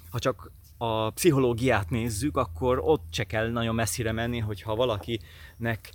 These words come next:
negatív gondolatai vannak, akkor az ilyen pszichoszomatikus tüneteket képes saját magában generálni. Ugye a pszichó, a psziché, az hatással van a szomára, tehát a testre, tehát ez az elv.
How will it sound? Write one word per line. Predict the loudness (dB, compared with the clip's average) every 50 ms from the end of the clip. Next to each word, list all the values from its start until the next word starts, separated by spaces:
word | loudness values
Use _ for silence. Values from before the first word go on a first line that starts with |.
| -20 -10 -4
negatív | 0 2 4 4 6 4 4 4 2 -2 -2 2
gondolatai | 4 4 6 6 6 4 2 2 0 -2 0
vannak, | 0 0 0 0 -2 -4 -4 -4 -4
akkor | -6 -4 -2 -2 0
az | 2 2 0 0 -4 -12 -18 -20 -20 -20 -20 -18 -10
ilyen | -4 -2 -2 -2 -2 -4 -6 0
pszichoszomatikus | 4 4 6 6 6 4 6 4 4 4 2 2 0 -2 -4 -4 -4 -6 -6 -6 -10 -12 -18 -18 -18 -8 0
tüneteket | 2 4 4 4 2 0 -2 -2 0 0 0 -2 -2 -4 -12 -16 -16 -16 -8
képes | -4 -4 -4 -2 -2 -2 -2 -2 -4 -6 -10 -10
saját | -6 -2 0 0 0 0 0
magában | 0 0 2 2 2 2 2 2 2 2
generálni. | 2 0 0 0 -2 -2 -2 -2 -2
Ugye | -2 0 0 0
a | -2 -2 -6 -14 -18 -14 -8
pszichó, | -4 -2 -2 0 0 0 0 0 -2 -4 -8 -20 -20 -16
a | -14
psziché, | -10 -8 -4 -2 0 2 4 4 2 2 -2 -10 -20 -16 -4
az | 0 2 2 2 2 0 -6 -12 -18 -20 -20 -20 -20 -20 -20 -20 -20 -20 -20 -20 -20 -20 -20 -20 -20 -10
hatással | -6 -4 -4 -2 -2 -2 0 0 0 0
van | 0 0 0 0 -2
a | -4 -4
szomára, | -4 -2 -2 -2 0 2 2 2 2 2 4 6 6 6 6 4 0 -12
tehát | -8 -8 -8 -8 -8 -10
a | -10 -2
testre, | 2 2 2 2 0 -4 -6 -6 -4 -2 -2 -2 -2 -6 -14 -20 -18 -18 -18 -18 -18 -14 -10
tehát | -10 -8 -4
ez | -4 -4
az | -4 -2 -2
elv. | -2 2 2 4 2 2